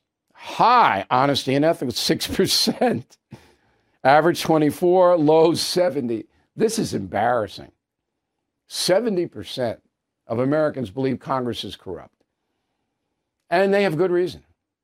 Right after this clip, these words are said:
because they're in there and they get very little done. Uh, it's all about me, right?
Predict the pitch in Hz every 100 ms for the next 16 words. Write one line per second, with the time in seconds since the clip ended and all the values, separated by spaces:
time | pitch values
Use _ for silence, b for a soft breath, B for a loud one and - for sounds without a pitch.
0 | _ _ _ _ _ - 127 123 147 123
1 | 123 147 156 196 196 185 180 151 147 147
2 | 160 131 123 156 185 151 139 117 117 113
3 | 113 _ _ _ _ _ _ _ _ _
4 | - 123 120 113 110 104 101 82 92 104
5 | 104 - - - 160 170 160 147 139 139
6 | 139 143 _ - 180 269